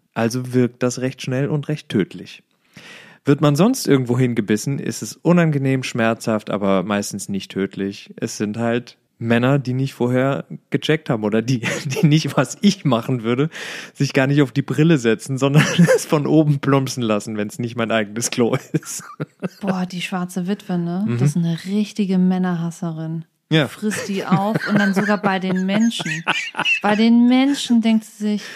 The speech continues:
Speaker 2: „Frauen lass ich in Ruhe. Ihr könnt leben. Aber euch Männer, euch kill ich.“ Wahnsinn, oder?
Speaker 1: Ja.
Speaker 2: Oh, ich hab noch Sprachnachrichten.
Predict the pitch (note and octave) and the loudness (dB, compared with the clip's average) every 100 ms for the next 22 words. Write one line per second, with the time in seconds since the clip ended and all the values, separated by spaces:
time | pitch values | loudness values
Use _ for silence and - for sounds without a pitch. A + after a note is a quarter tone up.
0 | - - - - B3+ D#4 A#3+ G3 F3+ E3 | -18 -20 -20 -8 -4 -2 -2 -2 -4 -6
1 | D#3 D3+ E3 _ _ - A#3+ G#3+ F#3 F3+ | -6 -8 -10 _ _ -6 -4 0 -2 -2
2 | D#3+ D#3 D#3 - _ E3+ - - F3+ E3 | -4 -6 -10 -12 _ -10 -8 -10 -8 -6
3 | D#3+ D#3 - G#3+ A3+ E3+ D3+ - E3 - | -4 -6 -4 0 2 0 -4 -8 -10 -10
4 | - - F3+ D3+ - - - _ - G#3 | -14 -8 -6 -6 -10 -14 -18 _ -6 -2
5 | D#4 A4+ D#4+ F3+ E3+ E3 G3 C#4+ F4+ G4 | 0 0 0 0 -2 -4 -4 -4 -6 -10
6 | - - - - - - - _ _ _ | -16 -16 -18 -16 -8 -8 -8 _ _ _
7 | _ _ - A3 G#3+ F3+ - - - G#3 | _ _ -4 -2 -2 -4 -14 -16 -10 -6
8 | D4 E4 B3+ - A3+ C#4+ C4+ E3 E3+ E3 | -4 0 -2 0 -2 0 0 0 -2 -8
9 | - E3 B3+ | -8 -4 -4